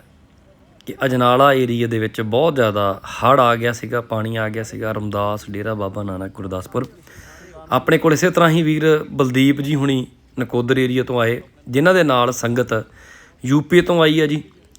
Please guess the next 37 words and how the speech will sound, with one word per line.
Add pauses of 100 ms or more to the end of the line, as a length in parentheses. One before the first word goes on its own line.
ਯੂ
ਪੀ
ਤੋਂ
ਵੀ
ਵੀਰ
ਆਪਣੇ
ਕੋਲ
ਸੇਵਾ
ਲੈ
ਕੇ
ਪਹੁੰਚੇ
ਆ। (480)
ਪਹਿਲਾਂ
ਇੱਕ
ਹੀ
ਗੱਲ
ਸੋਸ਼ਲ
ਮੀਡੀਆ
'ਤੇ
ਸਾਰੇ
ਕਹਿ
ਰਹੇ
ਸੀਗੇ (680)
ਕਿ
ਲੋ
ਜੀ
ਪੰਜਾਬ,
ਪੰਜਾਬ
ਵਾਸਤੇ
ਖਲੋਤਾ,
ਬਾਹਰੋਂ
ਕੋਈ
ਨਹੀਂ
ਆਇਆ, (120)
ਪਰ
ਨਹੀਂ, (800)
ਹੁਣ